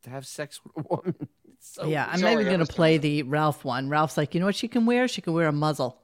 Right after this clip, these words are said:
Speaker 2: <laughs> That's what she can wear if you're gonna have sex with her.
Speaker 1: Oh, wait, here it is. It was Spandrel. "It sounds so, quote unquote, foreign to hear Howard discuss sexual relations with a woman. I've gotten so used to hear,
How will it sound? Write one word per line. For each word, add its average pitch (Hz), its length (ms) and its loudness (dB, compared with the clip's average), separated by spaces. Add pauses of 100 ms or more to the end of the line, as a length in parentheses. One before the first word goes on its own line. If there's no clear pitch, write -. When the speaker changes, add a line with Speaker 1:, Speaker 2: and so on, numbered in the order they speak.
Speaker 2:
<laughs> - 120 -8
That's 190 280 0
what 247 80 -2
she 233 140 2
can 233 320 0
wear 233 320 2 (320)
if 175 180 -2
you're 175 120 -4
gonna 147 180 -2
have 143 220 -2
sex - 280 -6
with 135 120 -12
her. 131 160 -2
Speaker 1:
Oh, 175 80 6
wait, 180 260 2
here 185 160 6
it 170 60 2
is. 160 220 -2
It 170 160 0
was 170 360 0
Spandrel. 180 720 -2 (720)
"It 160 120 -4
sounds 202 540 -4
so, 143 320 0 (140)
quote 165 240 -2
unquote, 143 360 -6
foreign 143 720 0 (320)
to 135 140 -4
hear 139 540 -4
Howard 139 520 -2 (220)
discuss 131 340 -4
sexual 147 380 -6
relations 127 500 -8
with 113 140 -12
a 104 40 -8
woman. 95 420 -8 (440)
I've 156 140 -10
gotten 214 280 -4
so 254 280 -6
used 190 720 -2 (380)
to 165 100 -2
hear, 165 400 0